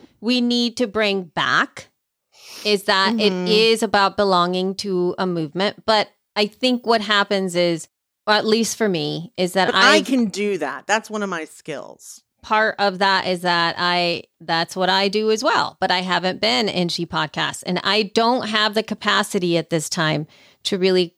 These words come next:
Speaker 1: nurture it in the way that I wish I could, because it is incredibly, I do believe there are parts of it that it takes a big toll. It's very, very,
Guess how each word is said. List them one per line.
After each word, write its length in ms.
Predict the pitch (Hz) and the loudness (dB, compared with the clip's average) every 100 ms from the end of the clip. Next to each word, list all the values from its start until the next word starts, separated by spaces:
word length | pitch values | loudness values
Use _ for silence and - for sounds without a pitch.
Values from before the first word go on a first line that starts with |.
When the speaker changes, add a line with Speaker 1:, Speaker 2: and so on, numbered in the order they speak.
| _ | _
Speaker 1:
nurture 400 | 190 190 196 196 | 0 0 2 0
it 120 | 170 | 0
in 80 | 175 | -2
the 100 | 170 | -4
way 160 | 165 165 | -2 0
that 140 | 165 | 2
I 220 | 160 156 - _ - | 2 0 -4 _ -2
wish 380 | 170 - - - - | 0 0 -2 -4 -4
I 100 | 196 | -2
could, 340 | 196 233 220 - - - _ | 2 2 2 -4 -18 -20 _
because 340 | 208 190 208 190 | -4 0 0 0
it 80 | 196 | 0
is 160 | 190 | 0
incredibly, 1080 | 190 185 - 208 202 202 185 190 180 180 180 180 | 0 -4 -4 0 2 2 0 -2 0 0 -2 0
I 240 | 190 185 _ | 0 0 _
do 140 | 220 220 | -2 0
believe 560 | 208 190 175 170 160 - _ _ | 0 0 2 0 -2 -8 _ _
there 140 | 185 | 0
are 200 | - 180 | 2 0
parts 400 | 175 - 202 202 | 0 0 0 0
of 100 | 202 | 0
it 200 | 170 156 | 0 0
that 300 | - 175 165 - _ _ _ | 0 0 0 -6 _ _ _
it 160 | 196 196 | -4 -4
takes 400 | - 240 202 - | -6 -6 -4 -2
a 80 | 202 | -4
big 480 | - 202 185 170 | 0 2 2 0
toll. 420 | - 214 190 165 151 | -4 -2 0 0 -2
It's 160 | 185 | -8
very, 500 | 175 - 202 202 202 | -6 -2 0 2 0
very, 720 | 190 175 180 180 175 170 170 | 0 0 2 2 0 -2 -6